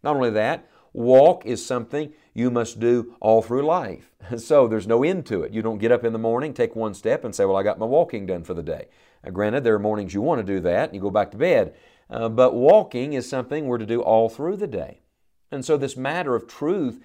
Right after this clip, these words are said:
is not reserved for Sunday. And we say, "Well, we heard the truth preached today. Wonderful." No, walking is something, uh, that we do all the time, and walking in truth is something we're to do all of the time.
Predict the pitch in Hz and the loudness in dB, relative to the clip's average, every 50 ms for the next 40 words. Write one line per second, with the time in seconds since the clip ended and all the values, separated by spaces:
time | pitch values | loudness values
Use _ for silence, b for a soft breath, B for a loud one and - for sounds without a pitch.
0 | b b b b b b - 117 110 147 151 - 123 117 98 127 143 143 - - | b b b b b b -10 -4 -2 -2 -2 -2 -4 -4 0 0 0 0 0 -2
1 | 101 - - - 131 175 190 143 90 78 76 71 - _ _ _ _ _ _ _ | -10 -10 -4 -2 -2 -2 -2 -4 -6 -6 -8 -8 -10 _ _ _ _ _ _ _
2 | _ _ _ _ _ _ - 104 107 107 101 - 110 107 107 110 101 117 117 101 | _ _ _ _ _ _ -14 -8 -8 -8 -2 0 0 0 2 0 0 0 -2 -2
3 | 101 - - 147 165 175 175 - - 110 101 - - - 95 87 87 82 92 117 | -6 -8 -4 -4 -4 -4 -4 -6 -6 -8 -8 -8 -14 -12 -6 -4 -2 -2 -2 -4
4 | 92 95 123 151 143 113 95 - 98 - 131 143 151 - 156 b b b b b | -2 -2 -2 -2 -2 -6 -8 -8 -12 -10 -6 -4 -4 -4 -6 b b b b b
5 | b b b - 113 110 127 147 175 208 208 214 - 139 127 117 110 104 - - | b b b -8 -2 2 6 6 6 6 4 0 -4 -8 -6 -6 -6 -8 -6 -6
6 | 117 107 90 - 120 135 151 147 b b b b b b - - 110 107 120 - | -8 -8 -6 -6 -8 -8 -8 -8 b b b b b b -8 -8 -2 0 0 0
7 | 123 117 113 113 110 110 107 107 101 101 101 - 110 107 113 131 151 151 b b | 0 0 2 4 6 6 6 4 2 -2 -6 -6 -6 -4 -4 -4 -6 -8 b b
8 | b b b 117 107 110 113 131 147 143 185 - 135 135 139 139 131 127 - - | b b b -8 -6 0 4 4 4 4 2 -2 -6 -6 -6 -8 -8 -10 -14 -12
9 | - 165 202 233 226 185 135 101 87 - _ - - 113 101 - - 131 127 107 | -8 -6 -4 -4 -4 -4 -6 -6 -8 -12 _ -10 -6 -6 -6 -6 -6 -6 -6 -6
10 | - - 104 98 b b b b b b 113 113 104 101 104 107 104 101 - - | -6 -8 -8 -8 b b b b b b -2 -2 -2 -2 -2 -2 -2 -2 2 2
11 | 104 98 90 90 87 76 80 82 - 95 85 78 - - - | 2 2 4 2 -2 -4 -6 -10 -8 -8 -10 -10 -10 -14 -20